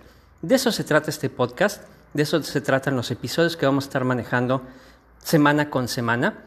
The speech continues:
y que tú puedes seguir a través de nuestras redes sociales. Entonces, te invito a que te mantengas al pendiente, te invito a que estés con nosotros, a que escuches los podcasts cuantas veces necesites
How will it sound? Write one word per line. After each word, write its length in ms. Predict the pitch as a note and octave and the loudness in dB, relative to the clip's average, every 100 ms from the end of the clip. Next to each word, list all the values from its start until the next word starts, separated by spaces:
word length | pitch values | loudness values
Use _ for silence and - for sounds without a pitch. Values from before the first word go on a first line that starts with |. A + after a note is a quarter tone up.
| - | -8
y 80 | F3 | -2
que 140 | F3 | 0
tú 160 | G3+ G3 | 0 4
puedes 160 | G3+ | 2
seguir 320 | G3+ E3+ F3 | 2 -2 0
a 40 | E3 | 0
través 260 | D3+ C#3+ | 2 2
de 60 | C#3+ | 0
nuestras 220 | C#3+ B2+ | -2 -2
redes 200 | A#2 B2 | -2 -2
sociales. 520 | A#2 A2 A#2 G2 - - _ _ _ - | -4 -4 -2 -2 -6 -20 _ _ _ -4
Entonces, 460 | D#3+ G3 F#3+ F#3+ - - _ - | 2 4 4 0 -2 -18 _ 0
te 80 | F3 | 2
invito 540 | F3 G3+ - G#3 G#3 | 4 0 2 0 2
a 160 | - D#3+ | -2 -2
que 80 | D#3+ | -2
te 120 | D#3 | -2
mantengas 600 | C#3+ C3 D#3 D3+ D3+ D3+ | 0 0 0 2 0 0
al 160 | - B2+ | -4 -4
pendiente, 580 | - B2 B2+ C#3+ C#3+ F#3+ | -2 -2 0 0 0 -2
te 120 | D3 | 0
invito 260 | C3+ C3 | -2 -2
a 60 | C#3+ | -4
que 80 | B2 | -6
estés 240 | - C3 | -6 -6
con 160 | - A#2 | -2 -4
nosotros, 600 | G2+ C3 B2+ D3 F#3 - - - _ _ | 0 0 2 0 0 -4 -20 -20 _ _
a 160 | C#3 C#3 | -2 0
que 80 | C#3+ | -2
escuches 720 | - - F#3+ - D#3+ - - - | -2 -2 0 2 2 0 -10 -6
los 160 | C3 | -6
podcasts 420 | - D3 C3+ D3+ - | -2 -2 0 -2 -2
cuantas 340 | B2+ A#2 A#2+ | -4 -2 -2
veces 260 | C#3+ C#3+ D3 | -2 0 0
necesites 420 | D3 F3 G3 | 0 0 0